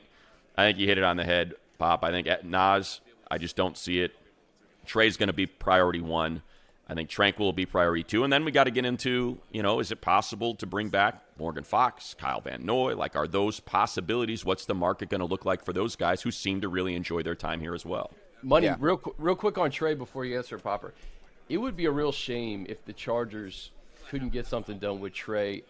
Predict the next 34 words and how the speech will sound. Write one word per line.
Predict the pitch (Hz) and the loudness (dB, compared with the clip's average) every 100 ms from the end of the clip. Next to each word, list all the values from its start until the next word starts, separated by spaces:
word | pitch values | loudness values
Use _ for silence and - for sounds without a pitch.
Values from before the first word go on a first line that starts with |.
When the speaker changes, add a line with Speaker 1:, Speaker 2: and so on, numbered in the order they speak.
| - | -2
Speaker 2:
after | 127 - 135 | -2 0 -4
develop-, | 107 98 113 123 123 - _ | -4 0 2 2 -2 -8 _
or | 110 104 - - | -4 -4 -6 -12
developing | - 101 131 147 156 | -6 0 2 2 0
him | 147 143 117 | 0 0 -2
and | 117 | -4
investing | 107 120 139 131 | -2 -2 -2 -4
so | 117 - 131 | -10 -4 -2
much | 131 127 127 | 0 -2 -4
in | 107 | -8
him | 117 110 101 _ _ - | -6 -6 -8 _ _ -12
as | - 107 | -8 -6
a | 98 | -4
young, | 107 117 120 120 - | 0 2 2 -4 -8
raw | 98 107 107 | -4 0 0
player, | - - 101 90 - _ | -2 -6 -6 -6 -10 _
right? | 113 117 - | -2 -2 -6
To | 123 | -10
see | - 131 | -8 -6
him | 151 160 151 139 - - | 0 2 2 -2 -10 -20
flourish | - 131 147 165 - | -16 -4 -2 -2 -4
this | - 147 - 135 | -6 -6 -4 -2
year | 139 127 - - _ | 0 0 -4 -12 _
and | - | -4
then | 135 123 | -2 0
go | 143 156 | 2 2
somewhere | 180 - 165 156 147 131 | 2 -2 0 2 4 6
else | 135 107 - - - _ _ _ | 4 2 -4 -10 -12 _ _ _
and | 123 120 | -4 -4
flourish | 135 147 139 - | -2 0 0 -2
for | 123 | -2
another | 123 131 117 | -2 -4 -6
team, | - 131 123 120 - 98 | -4 -4 -2 -4 -6 -4
uh, | 104 | -4